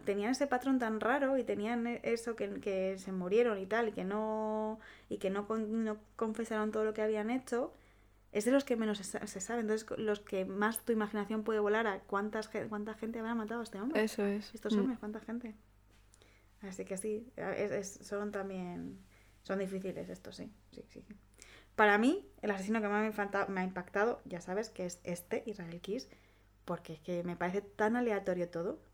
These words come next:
Speaker 1: y tan
Speaker 2: Ya.
Speaker 1: planificado a la vez. Es, es, es de esa dicotomía. Y eso de elegir sitios para asesinar en vez de personas me hace pensar en todas las veces esas que he ido por la calle, por algún lado, y, y he pensado, "Este sitio sería genial para una peli de terror", ¿no? Lo típico que vas tú por sola por la calle y ves, vas ahí por un parque, lo que sea, y dices,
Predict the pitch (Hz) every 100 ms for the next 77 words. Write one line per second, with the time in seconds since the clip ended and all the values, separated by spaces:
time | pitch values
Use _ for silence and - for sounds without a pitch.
0 | - 202 - 208 220 214 202 202 180 180
1 | 156 165 277 - - - - - 214 -
2 | - 226 - - - - 240 240 240 233
3 | 220 214 196 180 - - - - - -
4 | - - - 196 - 208 262 254 254 262
5 | 247 220 190 180 180 175 180 208 190 175
6 | 190 214 208 190 196 208 320 - - -
7 | - - _ 220 214 233 233 262 220 220
8 | 233 233 233 233 233 - 220 220 214 196
9 | 220 220 202 170 202 214 247 240 202 202
10 | 196 190 190 175 175 190 247 233 247 233
11 | 233 226 226 254 208 185 208 202 202 196
12 | 185 170 151 202 277 196 226 240 214 226
13 | 233 233 233 220 220 220 240 269 220 220
14 | 254 220 214 233 220 220 220 226 214 214
15 | 214 220 220 247 226 208